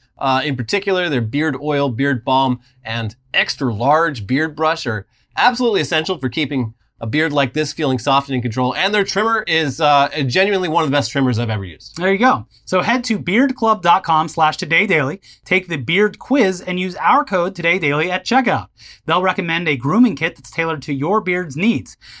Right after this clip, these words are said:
Speaker 2: The highlight of this grooming kit is the P T forty-five trimmer.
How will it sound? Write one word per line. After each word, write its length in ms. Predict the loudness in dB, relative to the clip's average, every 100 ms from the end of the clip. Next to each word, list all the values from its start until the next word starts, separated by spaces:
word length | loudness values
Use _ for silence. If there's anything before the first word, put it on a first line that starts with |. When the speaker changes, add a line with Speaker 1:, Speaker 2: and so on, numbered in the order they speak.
| -6
Speaker 2:
The 100 | -4
highlight 460 | 2 2 4 2
of 100 | 0
this 180 | -4 -6
grooming 300 | -2 -4 -4
kit 260 | -4 -4 -2
is 140 | -6
the 160 | -6 -8
P 280 | -4 -2 -2
T 240 | -4 -6
forty-five 640 | -6 -6 -4 -4 -2 -2 -2
trimmer. 420 | 0 2 2